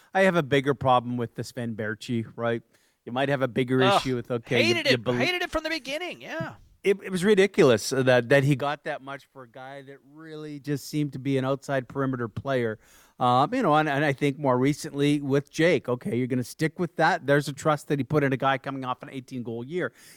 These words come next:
Speaker 1: You know, I don't think you complain about Tyler Myers. Tyler Myers was the big free agent defenseman that was available. They did their due diligence, had their dinner with him, and got him the very next day.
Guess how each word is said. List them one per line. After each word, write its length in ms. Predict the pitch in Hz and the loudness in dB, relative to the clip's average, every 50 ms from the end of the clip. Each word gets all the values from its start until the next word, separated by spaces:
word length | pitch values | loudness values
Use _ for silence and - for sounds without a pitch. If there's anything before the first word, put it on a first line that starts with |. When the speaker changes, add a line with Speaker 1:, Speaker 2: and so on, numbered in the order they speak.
| _ - | _ 2
Speaker 1:
You 60 | 359 | 4
know, 80 | 285 285 | 6 6
I 80 | 294 | 6
don't 180 | 294 294 247 190 | 6 4 2 2
think 220 | - 214 185 - | 0 0 0 0
you 80 | 202 190 | -2 0
complain 400 | - 214 180 - - 175 226 - | 0 -2 -2 -2 0 0 0 0
about 180 | - 262 180 - | 0 -2 -2 -2
Tyler 300 | - 143 131 123 120 120 | -2 -2 0 0 0 -2
Myers. 480 | 113 98 104 120 160 226 233 - - _ _ _ _ _ _ _ | -4 -4 -4 -4 -4 -4 -6 -8 -14 _ _ _ _ _ _ _
Tyler 300 | - 165 196 269 285 262 | 0 2 2 4 2 0
Myers 360 | 220 185 180 202 214 190 - | 0 2 2 2 2 2 0
was 180 | 165 170 160 - | 0 -2 -2 0
the 120 | 156 156 | -2 -4
big 380 | 117 - 156 156 180 208 202 - | -2 2 4 4 4 4 2 -4
free 240 | - - 190 196 190 | -12 -6 0 2 2
agent 280 | 180 180 175 190 160 | 2 2 0 -2 -4
defenseman 520 | 151 170 - - 160 160 156 - 175 165 160 | -6 -4 -2 0 0 0 0 -2 -2 0 0
that 100 | 160 151 | 2 2
was 180 | 156 151 131 | 2 0 0
available. 540 | 156 139 135 139 139 147 165 160 175 208 202 | 0 0 2 4 4 4 2 2 2 2 2
They 220 | 147 143 180 220 | 2 2 0 0
did 240 | 220 208 226 208 175 | 0 0 -4 0 2
their 100 | 202 185 | 2 2
due 160 | 156 143 185 | 2 0 -2
diligence, 540 | 170 143 160 160 165 170 151 143 196 190 - | -2 0 2 2 2 2 0 -2 -6 -6 -6
had 200 | - 185 202 214 | -4 -4 -2 0
their 140 | 185 196 170 | 2 0 2
dinner 240 | 143 156 165 180 175 | 2 2 2 2 4
with 180 | 170 175 175 | 2 2 0
him, 100 | - 214 | 0 -4
and 100 | 202 165 | -4 -4
got 200 | 131 135 139 160 | -2 0 0 0
him 120 | 190 196 185 | 0 -2 -2
the 60 | 165 | -4
very 300 | 143 143 160 170 180 185 | -2 -2 0 0 0 0
next 280 | 175 190 185 - - - | -2 -4 -8 -8 -4 0
day. 260 | 175 190 226 202 | 2 2 2 2